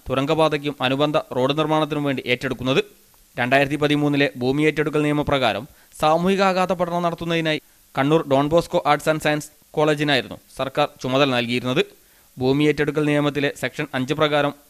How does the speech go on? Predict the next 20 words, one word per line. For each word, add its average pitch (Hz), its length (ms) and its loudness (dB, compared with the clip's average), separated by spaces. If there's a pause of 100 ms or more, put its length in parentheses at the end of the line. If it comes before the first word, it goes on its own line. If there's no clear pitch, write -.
(340)
ബാധിക്കപ്പെടുന്ന 151 680 2
കുടുംബങ്ങളുടെ 143 500 0 (220)
ആവലാതികൾ 156 520 4
കേൾക്കുന്നതിന് 147 500 0 (180)
പബ്ലിക് 139 360 -2
ഹിയറിംഗും 143 380 0 (160)
പൂർത്തീകരിച്ചതാണ്. 135 680 0 (720)
നിയമത്തിലെ 202 480 4 (120)
സെക്ഷൻ 160 260 -4 (140)
ആറ് 151 180 4
പ്രകാരം 165 440 0
സാമൂഹികാഘാത 160 720 2
പഠനത്തിന്റെ 151 480 -4 (360)
അന്തിമ 151 340 0
റിപ്പോർട്ട് 147 340 -2 (140)
ജില്ലാ 135 260 2
ഭരണകൂടത്തിന് 151 640 0
ലഭ്യമാക്കുകയും 139 640 -2 (380)
ഗവൺമെന്റ് 147 460 2
വെബ്സൈറ്റുകളിലും 151 680 0